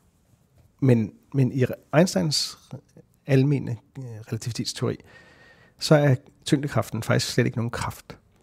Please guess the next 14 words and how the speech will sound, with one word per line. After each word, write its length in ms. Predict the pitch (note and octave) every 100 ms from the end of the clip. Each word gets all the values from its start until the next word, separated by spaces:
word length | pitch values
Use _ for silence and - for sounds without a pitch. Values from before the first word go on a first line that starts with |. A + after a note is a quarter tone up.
| _ _ _ -
Så 120 | - -
der, 240 | B2+ A#2
man 140 | B2+ B2
har 140 | D3+
kun 180 | D#3 C#3+
de 100 | C3+
her 100 | B2+ -
tre 180 | - F3 -
kræfter. 400 | - G2+ - A#2 - _ _ - _ _ _ _ _ F#3
Tyngdekraften 580 | - F#3 E3 C#3 - C3+
er 60 | C#3
i 80 | A#2+
stedet 340 | - C#3 D3
for 240 | - C3